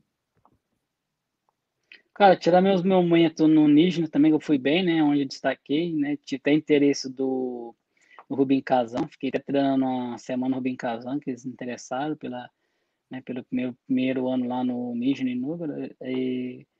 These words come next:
eu acho que pra mim foi a minha melhor fase, foi no Nizhny, né? E depois no Ufa. No Ufa, querendo ou não, fiz uma temporada boa também. No primeiro ano que eu cheguei lá, a gente bateu na trave pra subir pra primeira. E aí, no segundo ano que eu tô lá, a gente sobe o time pra subir pra primeira, né?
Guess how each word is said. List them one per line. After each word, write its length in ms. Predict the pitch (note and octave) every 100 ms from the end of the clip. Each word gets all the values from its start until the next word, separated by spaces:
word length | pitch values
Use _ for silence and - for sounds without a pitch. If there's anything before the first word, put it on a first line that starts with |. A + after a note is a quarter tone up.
| _ _ _
eu 80 | C3+
acho 200 | D#3 -
que 40 |
pra 160 | - F3+
mim 160 | F3 E3
foi 220 | - E3+
a 40 |
minha 120 | E3+ E3
melhor 280 | E3 F3
fase, 360 | - E3 D#3 D3+
foi 200 | E3 D#3
no 120 | D#3
Nizhny, 440 | D#3 F3 F#3 G3 G3+
né? 180 | F#3+ B3 _ -
E 160 | C#3+
depois 420 | C#3 C#3 D3 D3+
no 140 | D3+ E3 C#3
Ufa. 200 | C3 B2+
No 200 | B2+ C#3
Ufa, 140 | D3+
querendo 380 | - D#3 D3+ D3
ou 140 | D3 D3
não, 80 |
fiz 100 | C3+
uma 160 | C#3+ C#3
temporada 440 | C#3+ - C3+ C3+
boa 280 | B2 C3 C#3+
também. 440 | - B2+ C#3 E3+ F3 _ _ _ _ _ _ _
No 180 | D3+ C#3+
primeiro 400 | - E3 E3 D#3+
ano 180 | D#3 D3+
que 80 | D3+
eu 20 |
cheguei 260 | D#3 C#3+ D3
lá, 100 | C#3+
a 40 |
gente 140 | C#3+ -
bateu 240 | C#3 E3
na 140 | D#3+ C#3+
trave 240 | D3 D3
pra 100 | C#3+
subir 220 | - C#3+
pra 100 | C3+ C3+
primeira. 520 | C3 D#3 F#3+ F3 D3+ _ _
E 60 | C#3
aí, 100 | D3+
no 80 | D#3
segundo 500 | - D3 E3+ E3+ D#3
ano 140 | D#3
que 60 | D#3
eu 80 |
tô 160 | C#3 C#3+
lá, 140 | C#3+
a 40 | C#3
gente 140 | D3
sobe 320 | - D#3 D#3
o 20 | D3
time 400 | - D#3 F3+ D#3+
pra 100 | C#3+
subir 220 | - C3
pra 100 | C#3
primeira, 480 | - C3 C3 F3 E3
né? 180 | D#3+ F#3